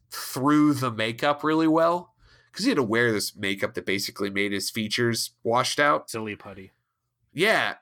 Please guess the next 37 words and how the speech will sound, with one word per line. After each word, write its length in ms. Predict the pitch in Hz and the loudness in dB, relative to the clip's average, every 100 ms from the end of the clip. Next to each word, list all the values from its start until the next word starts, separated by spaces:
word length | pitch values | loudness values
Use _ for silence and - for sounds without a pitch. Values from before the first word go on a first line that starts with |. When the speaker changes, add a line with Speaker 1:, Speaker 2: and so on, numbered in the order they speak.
| _ 127 | _ -2
Speaker 1:
but 160 | 170 | 0
he 100 | 165 | 0
still 400 | 151 - 196 185 | -2 0 4 4
made 320 | 143 135 147 | 2 0 2
it 160 | 135 - | 2 -2
work 720 | 110 110 120 131 107 - - | -6 -2 2 4 2 -4 -8
with 240 | 127 123 120 | -2 -2 0
his, 360 | 120 113 104 - _ _ | -2 -2 -4 -8 _ _
the 80 | 123 | 2
way 220 | 135 127 | 2 2
he 280 | 120 120 98 - _ | 0 -4 -6 -16 _
uses 400 | 110 139 139 185 | -4 -2 0 -2
body 380 | 123 127 123 156 | 0 2 2 2
language 680 | 165 170 190 185 - - - _ _ _ - | 0 2 0 0 -2 -4 -8 _ _ _ -4
and 360 | 120 117 113 110 | 0 2 0 -2
his 120 | - | 0
tone 200 | 156 139 | 2 2
of 60 | |
voice, 460 | 110 147 175 - - - - - - | 2 2 0 -2 -4 -10 -20 -18 0
that 460 | 143 135 127 120 117 | 2 4 4 0 0
even 240 | 160 151 | -2 2
though 180 | 151 139 | 2 2
he 180 | 131 139 | 0 0
wasn't 340 | 139 127 123 | 0 0 -4
emoting 540 | 131 120 120 131 139 | -4 2 2 2 0
super 280 | 131 156 147 | -2 0 0
heavily, 440 | 147 151 165 170 165 _ _ _ _ | 0 2 2 0 -2 _ _ _ _
uh, 240 | 135 127 110 | 0 2 2
you 120 | 113 | 0
still, 440 | 123 - 135 113 - _ _ - | -2 2 2 0 -6 _ _ -12
you 120 | 113 | -6
still 220 | - 131 | -2 -2
got 300 | 101 113 110 | 0 0 0
it 140 | 101 | 0
every 220 | 110 98 98 | -2 -4 -4
time. 340 | 107 104 - | -4 -4 -4
So 360 | - 113 104 | -6 -4 -4